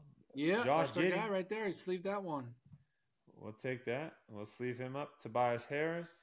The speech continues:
Speaker 2: Demont-
Speaker 1: Yeah.
Speaker 2: Oh, Sabonis. I like Sabonis.
Speaker 1: Sabonis. Kelly Oubre Junior.
Speaker 2: Sims here.
Speaker 1: Hey,
Speaker 2: Herbert
Speaker 1: he's fine.
Speaker 2: Jones.
Speaker 1: Luka's
Speaker 2: Oh,
Speaker 1: always
Speaker 2: Luka.
Speaker 1: good, but Herbert Jones is one,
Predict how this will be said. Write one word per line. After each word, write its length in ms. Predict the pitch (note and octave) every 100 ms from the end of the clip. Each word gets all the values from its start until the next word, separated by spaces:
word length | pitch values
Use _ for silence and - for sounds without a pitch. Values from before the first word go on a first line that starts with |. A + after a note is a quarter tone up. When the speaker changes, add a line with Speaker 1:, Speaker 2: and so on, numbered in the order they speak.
| - _ _ _ _ _ _ _
Speaker 2:
Demont- 640 | G#2+ A2 G#2+ G2+ G2+ A#2 C#3
Speaker 1:
Yeah. 140 | E3+
Speaker 2:
Oh, 100 | D#3+
Sabonis. 540 | A2+ C3+ D3 A#3 D3 - - - _ -
I 40 |
like 120 | B2
Sabonis. 560 | C3 - F2+ F#2 B2 -
Speaker 1:
Sabonis. 0 | -
Kelly 280 | B2+ C3 C3+
Oubre 260 | C3+ C3+
Junior. 440 | C#3 C#3+ D3+ E3 D#3 _ _ _ _ _ - - _ _ _ _ _ _ _
Speaker 2:
Sims 920 | - - - - B2+ C3+ D#3 D#3+ D#3
here. 600 | D#3 D#3 D#3 D#3+ E3 D#3 _ _ _ _ _ _ _ _ - _ _ _ _
Speaker 1:
Hey, 80 | C3+
Speaker 2:
Herbert 260 | C#3 C#3+ B2
Speaker 1:
he's 200 | C3+ D#3+
fine. 260 | A#2+ D3 D3
Speaker 2:
Jones. 360 | D3+ D3+ D3+ D#3 - - _ _ _ - -
Speaker 1:
Luka's 320 | C3 A#2 G2+
Speaker 2:
Oh, 60 | A#2+
Speaker 1:
always 200 | F3+ A#2+
Speaker 2:
Luka. 120 | A2
Speaker 1:
good, 100 | C3 A#2+
but 80 | A2
Herbert 320 | C3 E3 D#3+
Jones 280 | B2 C3+ C#3+
is 120 | B2
one, 160 | A#2+